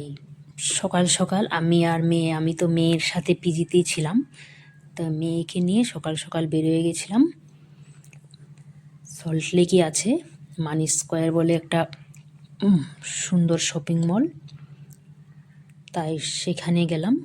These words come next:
মেট্রোতে করে সক-, বের হয়ে গেলাম, দশটা, সাড়ে দশটার দিকে বের হয়েছি।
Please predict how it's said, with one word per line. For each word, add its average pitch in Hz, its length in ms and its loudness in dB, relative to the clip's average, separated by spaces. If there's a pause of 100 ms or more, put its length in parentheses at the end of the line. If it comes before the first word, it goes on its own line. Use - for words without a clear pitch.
(300)
মেট্রোতে 165 480 -2
করে 180 260 2
সক-, - 340 -8
বের 160 380 -2
হয়ে 160 160 2
গেলাম, 196 280 6
দশটা, 202 380 2
সাড়ে 151 220 -6
দশটার 156 340 -6
দিকে 160 220 -2
বের 160 200 2
হয়েছি। 165 320 0